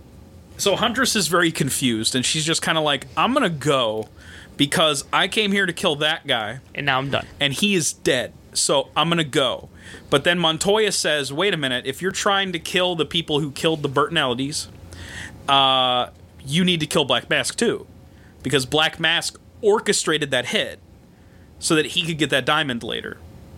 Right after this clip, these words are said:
Speaker 1: And that's what he did. So she's like, "Oh, okay." So now we have our squad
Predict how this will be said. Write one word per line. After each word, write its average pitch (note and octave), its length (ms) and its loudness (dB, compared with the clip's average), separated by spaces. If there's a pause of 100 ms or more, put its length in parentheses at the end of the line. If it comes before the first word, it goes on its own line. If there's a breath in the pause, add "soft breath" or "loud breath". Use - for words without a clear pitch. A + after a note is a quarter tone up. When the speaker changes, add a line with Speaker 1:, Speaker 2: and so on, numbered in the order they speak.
(380)
Speaker 1:
And B2+ 100 4
that's C#3+ 160 4
what D3 100 2
he D3 80 -2
did. B2+ 300 -2 (1300 loud breath)
So - 180 2
she's E3 260 2
like, D#3 280 2
"Oh, D#3+ 380 2 (580 loud breath)
okay." C#3+ 480 2 (320 loud breath)
So D#3+ 560 2
now D#3 240 0
we G3+ 140 0
have G3 340 0
our G3+ 220 0
squad F#3 580 0